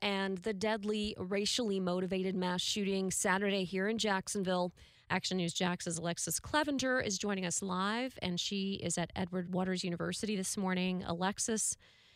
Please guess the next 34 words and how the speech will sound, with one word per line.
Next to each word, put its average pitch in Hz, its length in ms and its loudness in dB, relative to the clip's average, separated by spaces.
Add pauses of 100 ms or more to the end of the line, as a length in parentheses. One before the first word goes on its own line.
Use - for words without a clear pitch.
the 233 80 0
Justice - 380 0
Department - 680 0
is 202 320 2
now 202 240 4
investigating 180 1000 2
this 175 320 0
mass 180 240 2
shooting 175 360 0
from 170 160 -2
Saturday 175 600 2
at 160 180 0
the 165 400 0
Dollar 180 320 2
General 175 420 -2
in 165 180 -2
Newtown, 170 520 0
and 160 200 -2 (540)
so 185 580 2
there's 208 180 0
a 190 40 0
lot 202 280 4
to - 140 0
unpack 196 460 2
here 180 340 0
with 165 160 -2
some 196 280 0
of 170 160 -2
the 170 100 0
references 175 640 -2
in 175 40 -2
the 170 60 -2
manifesto 175 840 0
and, 160 220 -2